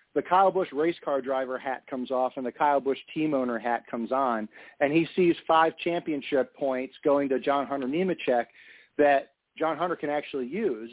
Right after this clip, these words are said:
versus if Kyle Busch passes him, Kyle Busch can't use those five championship points, and John Hunter doesn't get 'em, even if he finishes second as the,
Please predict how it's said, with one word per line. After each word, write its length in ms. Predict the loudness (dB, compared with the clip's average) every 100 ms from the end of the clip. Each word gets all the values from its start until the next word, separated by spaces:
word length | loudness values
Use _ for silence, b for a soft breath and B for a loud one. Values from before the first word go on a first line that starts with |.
| -2
versus 420 | -2 0 -2 -2
if 120 | -4
Kyle 240 | 0 2 2
Busch 200 | 0 -4
passes 420 | -2 -2 0 -6 -4
him, 320 | -2 -2 -6 b b b 0
Kyle 180 | 2 2
Busch 180 | 0 0
can't 200 | -2 -4
use 180 | -4 -4
those 160 | -4 -4
five 220 | -2 -2 -2
championship 640 | -8 -8 -8 -8 -8 -6
points, 340 | -6 -6 -8 -16 _ b b
and 180 | 0 2
John 220 | 4 2
Hunter 220 | 4 0 2
doesn't 320 | 0 -2 -2
get 180 | 0 0
'em, 200 | -4 -6
even 260 | -6 -4
if 60 | -6
he 100 | -10
finishes 400 | -10 -10 -8 -10 -4
second 240 | -4 -4
as 120 | -8 -6
the, 200 | -10